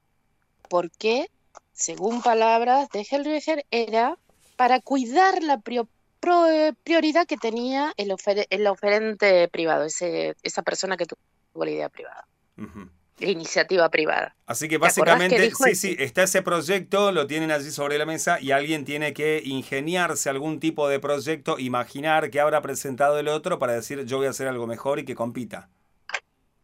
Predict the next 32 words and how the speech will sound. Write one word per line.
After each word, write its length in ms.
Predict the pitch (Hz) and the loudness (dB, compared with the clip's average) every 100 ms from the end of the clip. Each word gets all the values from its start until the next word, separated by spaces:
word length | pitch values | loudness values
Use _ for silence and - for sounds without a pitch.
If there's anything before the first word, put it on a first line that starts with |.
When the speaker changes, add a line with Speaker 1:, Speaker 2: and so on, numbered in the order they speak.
| _ _ | _ _
Speaker 1:
Telepatía, 680 | - 196 180 185 202 214 185 165 | -2 0 0 -2 -2 0 2 0
no 120 | 170 | -2
sé, 240 | - 180 | -2 2
algo, 480 | 175 170 160 151 147 | 4 4 4 2 0
una 200 | 160 160 | 0 -2
bruja, 680 | 165 196 180 - 151 151 151 | 2 2 2 0 0 0 0
llamar 380 | - 151 160 165 | -4 -6 0 2
a 80 | 165 | 2
alguien, 280 | 180 170 | 2 -2
porque 220 | 156 151 151 | -4 -6 -4
la 80 | |
verdad, 320 | 147 147 170 190 | -2 0 2 2
¿de 240 | 165 151 | -2 -4
qué 140 | 190 | -4
forma 320 | 185 202 202 180 _ | -2 0 0 -2 _
te 100 | 170 | -4
enterás? 440 | 165 156 147 - - _ - - _ - | 0 -2 -2 -6 -12 _ -20 -20 _ -4
¿O 140 | 151 | -4
co-, 260 | - 185 - | 2 0 0
cómo 240 | - 214 214 | -2 0 2
te 120 | 202 | 0
imaginas? 960 | 190 185 170 - 185 180 147 - - - | 2 2 2 0 0 2 0 -4 -12 -4
Speaker 2:
Claro, 320 | 139 135 120 | 2 2 2
queda 200 | 131 165 | 0 2
Speaker 1:
Porque 80 | 165 | 4
Speaker 2:
li-, 60 | 160 | 2
Speaker 1:
aparte, 240 | - - | 0 -2
¿quién 260 | - 240 339 | -2 -2 0
lo 60 | 240 | 2
Speaker 2:
que-, 0 | |
Speaker 1:
evalúa? 600 | 190 180 320 427 175 - | 0 2 4 4 2 -4
Speaker 2:
queda 260 | - 165 | -2 2